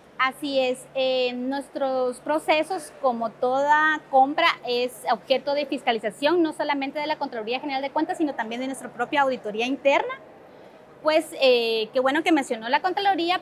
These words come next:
puesto que tenemos una opinión en conjunto de ellos con Finanzas Públicas, en donde dice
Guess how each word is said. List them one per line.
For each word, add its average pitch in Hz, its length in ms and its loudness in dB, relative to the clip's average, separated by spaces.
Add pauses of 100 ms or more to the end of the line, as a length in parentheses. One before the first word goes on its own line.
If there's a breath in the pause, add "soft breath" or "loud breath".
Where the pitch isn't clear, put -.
(120)
puesto 359 400 0 (100)
que 339 200 0
tenemos 302 560 -2
una 349 160 0
opinión 311 360 0
en 349 120 0
conjunto 311 760 -2
de 254 380 4
ellos 339 260 0
con 262 220 -2
Finanzas 240 560 -6
Públicas, 381 560 -2
en 294 100 0
donde 240 240 -4
dice 254 380 -2